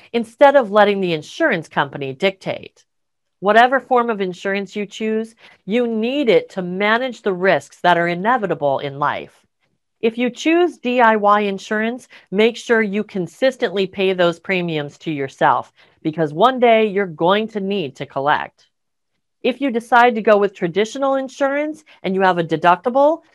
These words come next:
make sure to save that deductible, because without it, your insurance is useless and all those premiums are gone. And always ask questions.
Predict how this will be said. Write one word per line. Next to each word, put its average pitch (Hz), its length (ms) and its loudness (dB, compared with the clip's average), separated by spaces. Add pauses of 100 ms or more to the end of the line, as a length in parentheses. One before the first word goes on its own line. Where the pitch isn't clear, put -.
(120)
make 165 180 0
sure 226 180 -2
to 220 100 0
save 285 440 0
that 165 240 4
deductible, 139 680 -2 (300)
because 214 340 0
without 240 460 4
it, 160 200 4
your 180 220 -2
insurance 262 580 -6
is 175 160 -4
useless 170 520 -2
and 147 220 -10 (100)
all 214 240 4
those 240 240 2
premiums 247 640 -4
are 165 160 -4
gone. 131 520 -8 (600)
And 180 180 0 (100)
always 196 640 4 (140)
ask 165 460 2
questions. 147 720 -2